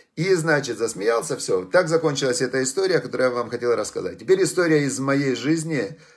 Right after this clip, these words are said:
которая очень на это похожа.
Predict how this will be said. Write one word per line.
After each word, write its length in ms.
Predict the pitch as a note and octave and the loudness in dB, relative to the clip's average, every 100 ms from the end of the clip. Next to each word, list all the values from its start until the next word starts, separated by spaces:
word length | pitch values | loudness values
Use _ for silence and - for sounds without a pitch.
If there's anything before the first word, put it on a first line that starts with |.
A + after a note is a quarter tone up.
| _ | _
которая 600 | - A2+ C#3+ C#3+ C#3+ C3+ B2 - | -2 0 2 4 4 4 2 -2
очень 300 | C3+ D3 C#3+ | -2 0 0
на 60 | B2+ | 0
это 220 | B2+ B2 | 0 0
похожа. 640 | A#2 A#2 A#2 G2 E2+ C#2+ | -2 -2 0 -2 -2 -10